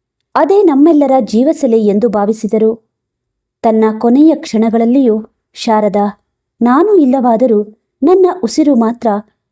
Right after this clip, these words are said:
ಎಂದಿಗೂ ಆ ಹಸುರಿನ ರಾಶಿಯೊಳಗೆ, ಪ್ರತಿ ಗಿಡ ಮರಗಳ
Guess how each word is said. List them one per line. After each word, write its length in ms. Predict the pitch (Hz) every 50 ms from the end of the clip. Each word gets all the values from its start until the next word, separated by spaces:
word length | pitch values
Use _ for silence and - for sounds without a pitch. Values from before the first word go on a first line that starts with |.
| _ _ -
ಎಂದಿಗೂ 520 | 262 311 339 392 370 330 269 208 247 254
ಆ 260 | - - - 226 269
ಹಸುರಿನ 460 | 262 208 240 240 - 294 269 262 240 226 220
ರಾಶಿಯೊಳಗೆ, 840 | 208 208 202 214 214 - 233 220 208 214 226 220 220 220 208 196 202 - _ _ _ _ _ _ _ _
ಪ್ರತಿ 400 | - 311 330 330 311 262 233 214
ಗಿಡ 220 | - 226 269 254 285 247 220
ಮರಗಳ 400 | 208 214 240 277 285 233 247